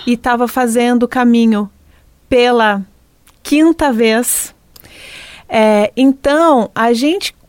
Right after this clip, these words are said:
vai conhecendo as pessoas e conhecendo as histórias e nós vemos que nós temos zero, zero problemas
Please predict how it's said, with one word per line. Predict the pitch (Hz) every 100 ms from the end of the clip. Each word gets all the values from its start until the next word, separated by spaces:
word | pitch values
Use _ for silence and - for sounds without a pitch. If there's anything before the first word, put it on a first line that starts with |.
| _
vai | 220 262 269
conhecendo | 277 254 240 - 247 247
as | 233
pessoas | - 220 - - 240 240 202 190 - -
e | 220
conhecendo | 226 233 226 - 226 208
as | 196
histórias | 190 - - 214 233 208 190 - - - _ _ _ - -
e | 277 359
nós | 294 247 247
vemos | 277 330 -
que | 269
nós | 254 269 277 - - _ _ - _ _ _
temos | - 277 294 - - _ -
zero, | 233 214 226 269 285 302 254 220 - _ _ _ -
zero | 202 214 214 262 277 302 294
problemas | - 262 254 220 196 175 175 - -